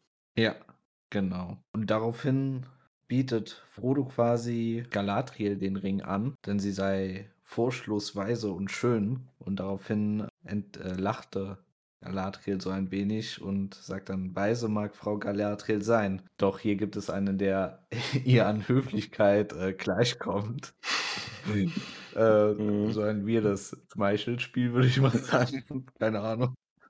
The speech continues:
Speaker 2: Ja.
Speaker 1: Ähm, und sie sagt halt eben, dass das sie ein wenig auf die Probe stellt, dass sie eher ja freiwillig quasi den Ring anbietet und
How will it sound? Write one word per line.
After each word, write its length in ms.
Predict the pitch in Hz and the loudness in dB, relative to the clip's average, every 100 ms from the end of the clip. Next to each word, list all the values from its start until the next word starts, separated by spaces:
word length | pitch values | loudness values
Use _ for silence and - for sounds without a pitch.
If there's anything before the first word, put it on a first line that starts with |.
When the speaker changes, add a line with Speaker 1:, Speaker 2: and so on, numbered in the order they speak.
| - _ - - 196 254 226 170 - 151 | -20 _ -20 -8 -4 0 0 -2 -8 -8
Speaker 2:
Ja. 460 | 110 104 113 123 123 | 2 6 8 8 6
Speaker 1:
Ähm, 340 | 123 123 117 - _ _ - - - - _ - | 6 2 0 -8 _ _ -6 -6 -6 -16 _ -8
und 200 | 113 123 | 0 2
sie 420 | 117 120 117 95 - | 2 2 2 2 -2
sagt 340 | - 110 107 - | -2 2 2 2
halt 120 | 101 | -2
eben, 260 | 101 104 101 | 0 2 2
dass 200 | 98 - | -2 -2
das 360 | 101 - - - | -4 -6 -12 -14
sie 260 | - 113 98 | -2 2 2
ein 160 | 110 | 2
wenig 300 | 113 135 123 | 4 4 4
auf 120 | 117 - | 2 0
die 120 | 110 | -6
Probe 420 | - 127 131 127 | 0 2 2 2
stellt, 560 | - - - 120 117 104 | 0 -4 4 6 6 2
dass 220 | 101 - | -2 0
sie 280 | 113 98 - | 0 0 0
eher 580 | 107 107 107 107 107 - - | 2 4 4 2 -2 -14 -8
ja 240 | 101 101 101 | -2 -2 -4
freiwillig 540 | - 85 110 107 101 - | -8 -2 -2 -2 -4 -6
quasi 340 | - 98 98 | -6 -4 -4
den 220 | 95 92 | -2 -2
Ring 280 | 92 127 143 | 0 0 2
anbietet 840 | 110 123 120 127 120 127 123 - - | 2 0 0 -2 0 0 0 -4 -4
und 380 | 107 110 101 | 0 0 -2